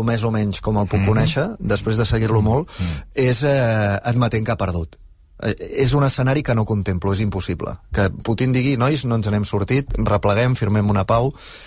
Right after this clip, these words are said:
Speaker 1: Ell, eh, dirà que ha guanyat aquesta guerra. Aleshores, és, quin és el mínim que ell necessita per poder dir: «He guanyat aquesta guerra», i retirar-me abans de que no,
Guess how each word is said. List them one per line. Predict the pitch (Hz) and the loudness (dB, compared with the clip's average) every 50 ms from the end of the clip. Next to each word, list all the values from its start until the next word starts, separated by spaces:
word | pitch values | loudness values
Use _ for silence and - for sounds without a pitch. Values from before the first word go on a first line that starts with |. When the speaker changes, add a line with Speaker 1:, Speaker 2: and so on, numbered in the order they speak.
| - - - | -20 -14 -6
Speaker 1:
Ell, | - 143 143 156 165 | -2 0 0 2 2
eh, | 170 160 - 120 120 107 | 0 0 0 0 0 0
dirà | 104 120 117 127 123 | 0 0 0 0 0
que | - | 0
ha | 123 107 | -2 0
guanyat | 101 107 104 107 101 90 | 0 0 -2 0 -2 -2
aquesta | 98 95 95 87 - - 95 | -2 -4 -4 -4 -4 -2 -2
guerra. | 92 87 87 87 85 - - - - - - - - | -2 -2 -2 -4 -6 -8 -12 -18 -18 -16 -12 -4 0
Aleshores, | 120 123 123 135 147 160 139 143 | 2 2 4 4 2 0 0 0
és, | 156 156 135 - - - - _ _ _ _ _ - | -2 -2 -4 -6 -10 -14 -18 _ _ _ _ _ -8
quin | - 170 170 | -4 -2 -2
és | 170 151 143 | -2 0 0
el | 147 143 135 | 0 0 0
mínim | 135 147 160 170 165 151 131 110 101 95 90 87 - - - - | 0 0 0 0 0 0 0 -2 -2 -2 -4 -4 -6 -10 -8 -4
que | 135 131 | -2 0
ell | 131 | 0
necessita | 131 131 123 - 127 - - - - - 185 226 - _ _ _ _ - - - - | 0 0 0 -2 -2 -2 -2 -2 0 0 -2 -2 -4 _ _ _ _ -20 -14 -8 -4
per | 135 123 - | -2 -2 0
poder | 131 131 131 131 123 | 0 0 0 2 0
dir: | 127 123 117 | 0 0 0
«He | 113 117 | 0 0
guanyat | 120 123 131 127 139 | 0 0 0 0 -2
aquesta | 123 131 123 - - 131 | 0 -2 -2 -2 -2 -2
guerra», | 131 131 131 135 156 | 0 0 0 0 0
i | 151 | 0
retirar-me | 127 123 110 - 110 104 101 101 117 117 | 0 0 -2 -2 -2 -2 -2 0 0 0
abans | 117 110 101 | 0 -2 0
de | 110 123 | -2 -2
que | - 110 101 | -2 0 -2
no, | 98 95 95 95 95 95 | 0 0 0 -2 -2 -2